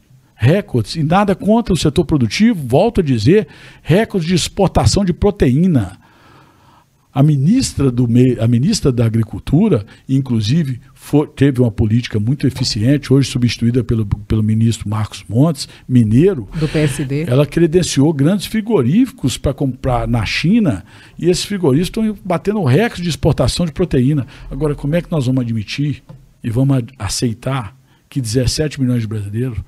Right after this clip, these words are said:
Speaker 1: não tenham carne mínima, um pedacinho de carne no prato pra poder comer? Isso não entra, não, não, não entra na minha cabeça. Então,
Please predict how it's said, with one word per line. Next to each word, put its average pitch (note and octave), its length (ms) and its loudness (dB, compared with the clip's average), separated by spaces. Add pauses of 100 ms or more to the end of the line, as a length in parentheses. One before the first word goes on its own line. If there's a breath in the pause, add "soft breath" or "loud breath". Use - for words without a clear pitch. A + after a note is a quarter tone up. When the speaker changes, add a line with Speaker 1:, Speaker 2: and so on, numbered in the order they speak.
(320 soft breath)
Speaker 1:
não C3+ 160 2
tenham C3 380 0 (120)
carne C3 680 -4 (360)
mínima, C#3 520 0
um A#2 40 -4
pedacinho C3 540 -2
de C3 100 -4
carne B2+ 440 -4
no C3 120 -2
prato C3 360 -4
pra B2 100 -8
poder A2+ 240 -8
comer? A2 380 -8 (300)
Isso G3 300 -4
não C#4 260 0
entra, B3+ 320 -4 (220)
não, F#3 240 -2
não, F#3+ 220 -2 (180 loud breath)
não E3+ 160 -2
entra A3 260 -4
na C#3+ 80 0
minha B2+ 140 -4
cabeça. G#2+ 460 -8
Então, A#3+ 280 -4